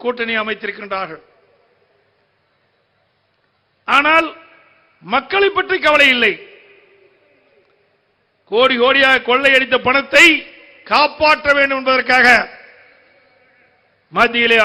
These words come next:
ஆட்சி அதிகாரம் குடும்ப உறுப்பினர்களுக்கு கிடைக்க வேண்டும் என்பதற்காகத்தான் அவர்கள் கூட்டணி அங்கம் வைக்கின்றார்கள். மக்களை பற்றி கவலை இல்லை. ஏன்? சுமார்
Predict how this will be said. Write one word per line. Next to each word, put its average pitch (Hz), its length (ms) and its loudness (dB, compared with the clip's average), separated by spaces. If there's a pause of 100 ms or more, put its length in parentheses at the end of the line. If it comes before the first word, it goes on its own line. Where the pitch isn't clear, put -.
ஆட்சி 233 300 0
அதிகாரம் 247 540 0
குடும்ப 254 360 -4
உறுப்பினர்களுக்கு 254 580 -6
கிடைக்க 330 240 2
வேண்டும் 330 160 0
என்பதற்காகத்தான் 294 800 0 (500)
அவர்கள் 175 260 -10
கூட்டணி 214 380 -8
அங்கம் 214 260 -10
வைக்கின்றார்கள். 196 560 -6
மக்களை 202 300 -10
பற்றி 185 300 -16
கவலை 170 400 -12
இல்லை. 165 160 -12 (800)
ஏன்? 226 300 0 (640)
சுமார் 277 260 2